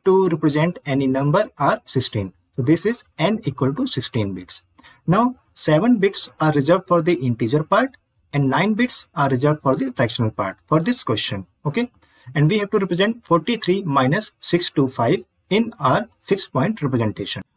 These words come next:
So to solve this question, we can see that we have the integer part of the seven bit,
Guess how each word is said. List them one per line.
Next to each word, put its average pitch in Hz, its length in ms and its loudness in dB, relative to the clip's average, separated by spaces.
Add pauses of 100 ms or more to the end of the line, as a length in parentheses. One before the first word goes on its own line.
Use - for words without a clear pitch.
So - 160 2
to 180 120 2
solve 196 300 2
this 214 160 -2
question, 214 420 0
we 135 140 2
can 131 200 2
see 156 320 2 (200)
that 139 340 2 (100)
we 160 200 0
have 185 180 0
the 196 80 2
integer 156 440 2
part 185 300 2
of 127 120 -2
the 147 80 0
seven 131 320 2
bit, 208 180 0